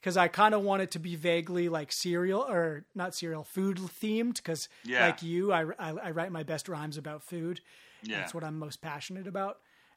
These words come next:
Speaker 1: Um, so I'm thinking, like, the four of us could each take,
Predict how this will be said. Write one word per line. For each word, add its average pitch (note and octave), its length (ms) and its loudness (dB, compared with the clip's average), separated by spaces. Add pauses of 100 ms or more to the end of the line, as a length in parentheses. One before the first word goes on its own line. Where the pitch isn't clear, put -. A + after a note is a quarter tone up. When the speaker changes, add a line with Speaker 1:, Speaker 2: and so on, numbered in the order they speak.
Speaker 1:
Um, F3 500 2
so - 160 2
I'm F3+ 80 6
thinking, F#3 380 2
like, D#3 320 0 (1160)
the F3 120 -4
four G#3+ 320 8
of F#3+ 160 8
us F3 240 6
could - 200 -4
each F#3 360 -2
take, F3 440 2